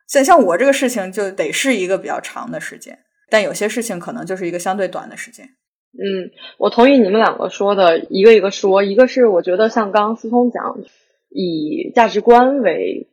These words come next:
Speaker 2: 可能是一个核心的思考的维度，那就是说，比如说像现在这个时间，我们就拿乔布斯这个十周年我们来举例，我们所用到的第一款苹果的产品，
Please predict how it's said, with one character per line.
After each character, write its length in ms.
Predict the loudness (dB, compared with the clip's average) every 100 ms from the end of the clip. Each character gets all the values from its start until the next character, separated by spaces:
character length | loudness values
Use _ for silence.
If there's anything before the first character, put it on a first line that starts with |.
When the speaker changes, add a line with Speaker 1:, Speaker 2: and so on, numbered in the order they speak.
| _
Speaker 2:
可 160 | -4
能 160 | -4 -2
是 120 | -2
一 60 | 0
个 100 | 0
核 260 | -2 -4
心 300 | 0 2 2
的 180 | 2 0
思 200 | -2 -6
考 180 | -4 -4
的 80 | -2
维 220 | -4 -2
度， 240 | -4 -2 0
那 100 | 2
就 120 | 0
是 140 | -2
说， 260 | -2 0 0
比 160 | -4
如 80 | -6
说 160 | -2 -2
像 180 | -2 -4
现 140 | -4
在 160 | -2 -2
这 140 | -2
个 280 | -2 -2 -6 _ _ _ -8
时 240 | -6 2
间， 420 | 4 4 2 -2 -4
我 80 | 0
们 100 | 2
就 120 | 4 4
拿 240 | 0 -8
乔 220 | -4 -4
布 80 | -4
斯 180 | -6 -2
这 100 | -2
个 80 | -2
十 140 | -2
周 140 | -2
年 260 | 0 -2 -4
我 60 | -4
们 120 | -4
来 80 | -6
举 180 | -8
例， 300 | -6 -4 -2 0
我 120 | 2
们 300 | 2 -2 -4
所 260 | -8 -2 2
用 200 | 2 2
到 220 | 0 -2
的 240 | -6 -8 -6
第 160 | -4 -4
一 60 |
款 240 | -6 -4 -4 -6 -12 _ _ _ _ _ _ -12
苹 220 | -6 2
果 140 | 4
的 80 | 2
产 280 | -2 -4 -4
品， 320 | -4 -6 -8